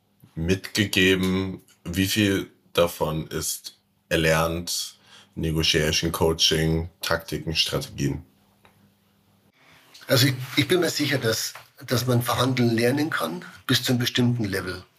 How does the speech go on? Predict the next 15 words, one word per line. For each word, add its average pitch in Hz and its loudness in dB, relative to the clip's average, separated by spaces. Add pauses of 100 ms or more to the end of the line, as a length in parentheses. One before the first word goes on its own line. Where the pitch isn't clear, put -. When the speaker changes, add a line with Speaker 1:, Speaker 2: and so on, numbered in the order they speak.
(460)
Speaker 2:
Also 117 2
ich 120 0
bin 123 4
mir 120 6
sicher, 127 0
dass, 113 -6
dass 110 -4
jede, 123 2
jeder 120 0
von 110 -2
uns 120 0 (280)
in 113 -2
der 110 2
Lage 117 2
ist, 120 -2